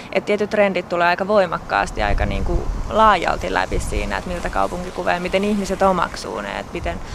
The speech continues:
miten ihan tavallisetkin ihmiset haluaa, haluaa sitten omaksua pukeutumisensa tiettyjä trendejä tai tyylisuuntauksia. Että, et,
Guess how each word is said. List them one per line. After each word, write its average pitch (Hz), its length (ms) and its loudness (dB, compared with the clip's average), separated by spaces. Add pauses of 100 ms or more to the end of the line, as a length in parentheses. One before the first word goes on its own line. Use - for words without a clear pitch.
(320)
miten 190 200 -2
ihan 233 140 0
tavallisetkin - 580 0
ihmiset 143 280 -4
haluaa, 101 520 0
haluaa 196 380 -2
sitten 175 280 -8
omaksua 101 380 -4 (160)
pukeutumisensa 196 720 -6
tiettyjä 208 400 -8
trendejä 104 460 -6
tai 107 200 -4
tyylisuuntauksia. 110 1000 -6
Että, 107 300 -8 (600)
et, - 140 -6